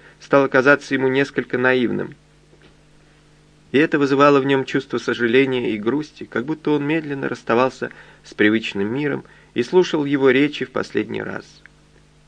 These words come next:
Как-то несколько мальчиков беседовали со священником под навесом возле церкви, и он слышал, как священник сказал: "Я думаю, лорд Макалей за всю свою жизнь не совершил ни одного смертного греха,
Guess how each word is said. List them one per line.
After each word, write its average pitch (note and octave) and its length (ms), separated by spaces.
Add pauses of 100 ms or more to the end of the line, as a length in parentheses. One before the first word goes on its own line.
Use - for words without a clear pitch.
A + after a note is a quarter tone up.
(120)
Как-то D3+ 380
несколько B2 480
мальчиков - 560 (400)
беседовали C3+ 580
со B2+ 160
священником B2 880 (320)
под G2+ 160
навесом A2 540
возле G#2 280
церкви, D3 500 (280)
и G2+ 100
он C3 120
слышал, D3+ 420
как C#3 220
священник B2 580
сказал: G2+ 560 (1040)
"Я C3 220
думаю, D3 560 (220)
лорд C3 340 (160)
Макалей A#2+ 600 (320)
за G2+ 180
всю A#2 220
свою G2 340
жизнь B2 420
не G#2+ 140
совершил B2+ 500
ни C3 140
одного B2 400
смертного B2+ 600
греха, - 500